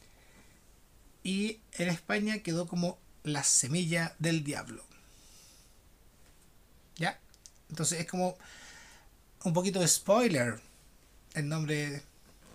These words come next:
que se eligieron en España, pero, em, como que te cuentan un poco el final de la película. <laughs> ¿Ya? Pero eso así como quedó en España.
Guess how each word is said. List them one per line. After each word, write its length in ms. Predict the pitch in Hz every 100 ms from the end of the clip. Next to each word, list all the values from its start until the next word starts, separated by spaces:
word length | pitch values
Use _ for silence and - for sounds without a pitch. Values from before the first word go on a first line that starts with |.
| -
que 100 | 139
se 100 | 151
eligieron 360 | 143 170 156 170
en 60 |
España, 420 | 160 - 180 151 165
pero, 300 | 214 233 233 - - - - - - - - - - - - - - - -
em, 440 | 190 170 160 147 143 - - - - - - - - -
como 140 | 185 170
que 80 |
te 100 | 165
cuentan 240 | 170 202 190
un 80 | 160
poco 160 | 185
el 60 | 170
final 180 | 170 180
de 80 |
la 80 | 208
película. 320 | 196 147 233 - - - - - - - -
<laughs> 540 | 220 - 196 - 180
¿Ya? 280 | 170 143 165 - - - - - - - - - - - - -
Pero 140 | 170
eso 240 | 185 208 -
así 200 | 151 190
como 200 | 185 185
quedó 160 | 175 180
en 80 |
España. 400 | 190 - - -